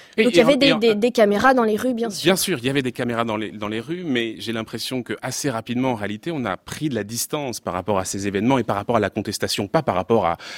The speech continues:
Speaker 1: à ce qui l'a produit et ce qu'elle l'a produit, mais par rapport aux événements eux-mêmes. Par exemple, c'est quelque chose qu'on voit aussi très bien dans le, un autre film documentaire qui s'appelait Laïcité Inch'Allah,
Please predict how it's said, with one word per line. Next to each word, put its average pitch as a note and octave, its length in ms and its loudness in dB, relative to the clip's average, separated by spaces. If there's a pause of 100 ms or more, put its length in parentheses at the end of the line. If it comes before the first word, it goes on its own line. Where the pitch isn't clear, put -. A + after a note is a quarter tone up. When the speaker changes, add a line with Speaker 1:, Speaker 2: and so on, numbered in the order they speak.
(100)
Speaker 1:
à F2+ 100 -2
ce - 220 -2
qui - 220 -6
l'a F#2+ 200 2
produit A#2 560 0
et G2 140 -2
ce - 180 -2
qu'elle G2 320 0
l'a A#2+ 160 4
produit, E3+ 440 2 (280)
mais D3+ 220 4
par C3 160 -2
rapport B2+ 260 2
aux A2+ 80 4
événements A2+ 540 2
eux-mêmes. G2 260 0
Par A#2+ 160 -2
exemple, D3+ 200 -2
c'est - 60 -8
quelque C3 140 -4
chose C3+ 180 0
qu'on A#2+ 120 -2
voit A#2 100 2
aussi A2+ 160 -2
très B2 200 -4
bien C3 140 2
dans A2 120 2
le, G2 60 -4 (560)
un A2+ 160 4
autre C#3+ 200 6
film A#2+ 200 -2
documentaire G#2 540 -2
qui - 120 -14
s'appelait A2+ 300 -4 (320)
Laïcité A#2+ 600 2
Inch'Allah, G#2+ 420 2